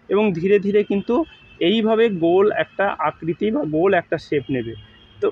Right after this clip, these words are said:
এইটা আমাদের পর্যবেক্ষণের ওপরে করতে হবে। তো বন্ধুরা, অনেকেই বলেন যে, "আমার গাছ ঝাড় হচ্ছে না।" তো এই নিয়মটা কিন্তু ফলো করতে হবে। এই নিয়ম ফলো না করলে কিন্তু গাছ ঝাড় করা যাবে না। তো দেখুন, এই দেখুন, আমি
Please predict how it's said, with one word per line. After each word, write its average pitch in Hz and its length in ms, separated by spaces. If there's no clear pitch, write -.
এইটা 202 360
আমাদের 185 320
পর্যবেক্ষণের 196 800
ওপরে - 300
করতে 143 380
হবে। 120 260
তো 196 60
বন্ধুরা, 208 380
অনেকেই 202 380
বলেন 190 320
যে, 165 180
"আমার 196 320
গাছ 170 200
ঝাড় 151 360
হচ্ছে 147 320
না।" 123 120
তো 208 40
এই 202 260
নিয়মটা 208 460
কিন্তু 214 240
ফলো 180 340
করতে 180 360
হবে। 190 260
এই 175 200
নিয়ম 196 340
ফলো 170 260
না 175 160
করলে 185 300
কিন্তু 190 360
গাছ 156 300
ঝাড় 143 440
করা 156 300
যাবে 131 340
না। 113 140
তো 170 80
দেখুন, 196 300
এই 156 120
দেখুন, 139 280
আমি 165 260